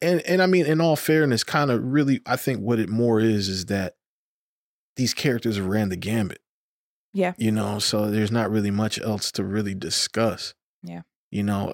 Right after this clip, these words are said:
Speaker 2: It's like
Speaker 1: nigga
Speaker 2: Scandal. Like, what do you, like, when they got to the last season of Scandal, it's like, nothing else to say in the
Speaker 1: Yeah,
Speaker 2: show.
Speaker 1: there's nothing else to,
Speaker 2: Yeah.
Speaker 1: and that's kinda where we're at. You know what I mean? That, th-, at least that's how I feel. I mean, of course, I'm, we're gonna continue to watch it 'cause we're,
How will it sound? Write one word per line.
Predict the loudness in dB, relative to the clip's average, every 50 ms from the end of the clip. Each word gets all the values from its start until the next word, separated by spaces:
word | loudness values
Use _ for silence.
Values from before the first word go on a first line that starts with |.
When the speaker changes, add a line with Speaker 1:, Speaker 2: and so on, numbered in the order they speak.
| -10 -14
Speaker 2:
It's | -12 -8 -4 -4 0 2
like | 2 2 2
Speaker 1:
nigga |
Speaker 2:
Scandal. | 0 -4 -2 -2 0 2 0 0 -2 -4 _ _ -8
Like, | -6 -2 0
what | 2
do | 2 2
you, | 0 -2 -8 -8
like, | -4 -2 -2 -2 -4
when | -4 -4 -4
they | -2 0
got | 2 0 0 0 _ _ -8
to | -6 -2
the | 0
last | 0 0 0 0 -2
season | -2 -2 -2 -4
of | -6
Scandal, | -6 -6 -6 -4 -4 -4
it's | -4 -6
like, | -6 -6
nothing | -6 -4 -4 -2 -2
else | -4 -4
to | -6 -8
say | -6 -4 -4 -4 -4 -2
in | 2 4
the | 6
Speaker 1:
Yeah, | 6 6
Speaker 2:
show. | 6 6 4 4 2 2
Speaker 1:
there's | 2 2 2 2
nothing | 2 2 2 2 2 2 2
else | 2 2 0 0
to, | 0 0 0 0 -2
Speaker 2:
Yeah. | -6 -6 -6 -6 -8 -6 -2
Speaker 1:
and | 0 2
that's | 2 2 0
kinda | 0 0 2 2 4
where | 4 4 4 4
we're | 4 2 2
at. | 2 0 0 -2 -6 -10 -8
You | -4 -2 0
know | 2 2 2
what | 2
I | 0 0
mean? | 0 2 2 2 2 0 0 -2 -2
That, | -2 -2 -2 -4
th-, | -4 -8 -8 -8 -8 -12 -14 -10 -4 -2
at | 0 2
least | 2 2 2
that's | 2 0 2
how | 0 0 0 0
I | -2
feel. | -4 -4 -4 -4 -4 -4 -4
I | -4 -4
mean, | -2 -2 -2 -4 -4 -6 _ -16 -20 _ _ _ _ -10
of | -10 -6 0
course, | 2 4 4 4 2
I'm, | 0 0 -2 -4 -4
we're | -4 -4 -4
gonna | -2 -2 -2 -2
continue | -2 -4 -4 -2 -2 -2 -2 -2
to | -2
watch | -2 -2 -2 -2 -4 -6
it | -8
'cause | -6 -6 -6 -4
we're, | -4 -4 -4 -4 -4